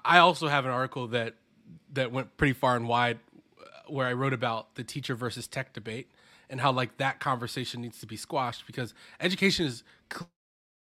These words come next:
clearly an industry. It's clearly a human endeavor, and it will remain so. But if you have a shortage of teachers, the immediate thing that I would do right now, like, uh, ev-, like, if you're a school superintendent or a school leader and you're listening to this, the,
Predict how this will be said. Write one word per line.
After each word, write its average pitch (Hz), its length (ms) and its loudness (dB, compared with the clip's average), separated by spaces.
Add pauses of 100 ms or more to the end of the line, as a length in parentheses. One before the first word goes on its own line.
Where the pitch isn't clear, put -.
(140)
clearly 160 380 4
an 117 80 -4
industry. 151 400 -8 (400)
It's 143 140 -6
clearly 170 680 2
a - 20 -2
human 139 300 -2
endeavor, 120 460 -4 (220)
and 165 100 2
it 208 60 2
will 190 160 0
remain 160 440 0
so. 82 400 -10 (580)
But 160 220 4 (180)
if 135 140 -10
you 220 100 2
have 233 140 2
a - 20 -2
shortage 165 380 -4
of 117 80 -12
teachers, 107 520 -12 (300)
the 160 140 4
immediate 170 420 6
thing 175 160 2
that 156 100 2
I 135 60 4
would 135 100 0
do 147 160 0
right 135 220 2
now, 107 240 -10
like, 135 160 -2 (100)
uh, - 40 -8 (260)
ev-, 185 260 2
like, 151 220 -2
if 131 140 -4
you're 196 200 4
a 139 120 2 (400)
school 196 260 2
superintendent 175 640 -2
or 135 80 -2
a 127 80 -6
school 165 260 0
leader 175 240 0
and 131 100 0
you're 151 120 2
listening 156 320 -2
to 143 80 -2
this, 123 220 -2
the, 123 200 -10